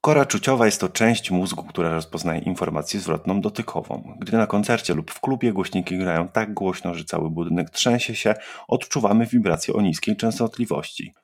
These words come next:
Ludzie z uszkodzonym słuchem odczuwają wibracje w sposób przyjemniejszy i bardziej namacalny. Okazało się, że część kory słuchowej, która u osób słyszących zajmuje się czuciem i przetwarzaniem rytmu w dźwiękach,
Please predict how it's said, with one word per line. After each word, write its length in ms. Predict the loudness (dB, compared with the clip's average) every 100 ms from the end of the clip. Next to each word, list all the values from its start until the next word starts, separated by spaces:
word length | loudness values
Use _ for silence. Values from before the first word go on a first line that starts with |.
| 2
Ludzie 300 | 6 6 6
z 80 | 2
uszkodzonym 580 | -2 -2 0 0 0 -2
słuchem 460 | -2 0 2 2 0 -4
odczuwają 560 | -4 -4 -2 0 2 2
wibracje 420 | -2 -2 -2 -4
w 40 | -10
sposób 340 | -10 -10 -12 -6
przyjemniejszy 600 | 0 2 2 0 -2 -4
i 100 | 0
bardziej 360 | 0 0 0
namacalny. 640 | 0 0 -2 -4 -4 -8 -16 _ _
Okazało 480 | -2 2 6 8 8
się, 280 | 6 -2 -4
że 120 | -4
część 320 | 2 2 2
kory 200 | 2 2
słuchowej, 360 | 0 -2 -2 -2
która 220 | -4 -6
u 200 | 0 2
osób 260 | 0 -2 -8
słyszących 680 | -2 0 0 -2 -2 -8 -6
zajmuje 360 | -4 -2 -4
się 200 | -6 -8
czuciem 320 | -8 -8 -6 -6
i 80 | -8
przetwarzaniem 640 | -10 -10 -4 -4 -2 -6
rytmu 300 | -6 -8 -8
w 40 |
dźwiękach, 580 | -4 -2 0 0 -4 -4